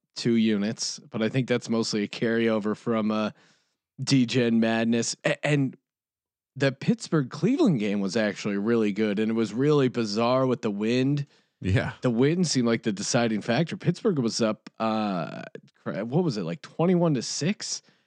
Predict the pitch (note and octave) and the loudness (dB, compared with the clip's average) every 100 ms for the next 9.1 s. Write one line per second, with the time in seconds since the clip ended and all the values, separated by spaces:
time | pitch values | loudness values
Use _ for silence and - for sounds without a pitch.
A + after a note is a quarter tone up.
0 | _ _ _ C#3+ C3+ C#3 A#2 B2 C#3+ E3 | _ _ _ 2 4 4 2 2 4 4
1 | D#3+ C#3 - - D3+ G3 E3+ B2+ D3 C3 | 2 0 -2 -2 2 4 4 2 2 0
2 | - C3+ C#3 B2+ C3+ - E2+ - A#2+ A#2+ | 0 0 0 0 -2 -4 -6 -2 0 2
3 | G2 E2 - - _ _ _ _ - - | 0 -4 -8 -10 _ _ _ _ -6 0
4 | C#3+ A2+ A#2 G#2 A#2 B2 - B2 B2+ B2 | 2 2 0 0 2 2 0 -2 0 -2
5 | A#2 E2+ F2+ A#2+ A#2 A2+ G#2+ A2+ B2+ A#2 | -4 -4 0 2 2 2 2 0 0 -4
6 | - - A2 G#2 F#2+ D#2 C#2+ G2 A#2+ C3+ | -4 -2 -2 -2 -4 -6 -2 0 0 0
7 | B2 A2+ A2+ A2+ - A2 G#2 A#2 G#2 - | -2 0 0 0 0 -2 -2 -2 -4 -2
8 | A2+ G#2+ - A2 C3+ B2 G2+ - A2 G#2 | -2 -2 -4 0 0 0 -4 -4 -4 -4
9 | F2 | -8